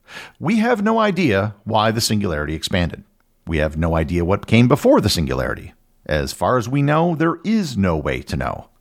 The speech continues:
However, there are guesses as to what immediately happened after the expansion began. And when I say immediately, I do mean immediately. An incredible amount happened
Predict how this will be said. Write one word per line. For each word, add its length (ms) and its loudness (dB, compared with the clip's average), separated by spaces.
However, 460 0
there 280 0
are 120 4
guesses 440 2
as 220 0
to 120 -6
what 180 0
immediately 440 0
happened 440 -2
after 340 -2
the 140 -4
expansion 480 -4
began. 440 -4
And 300 0
when 100 0
I 100 2
say 420 -2
immediately, 800 0
I 160 0
do 180 2
mean 380 2
immediately. 840 -2
An 120 2
incredible 580 2
amount 300 2
happened 500 0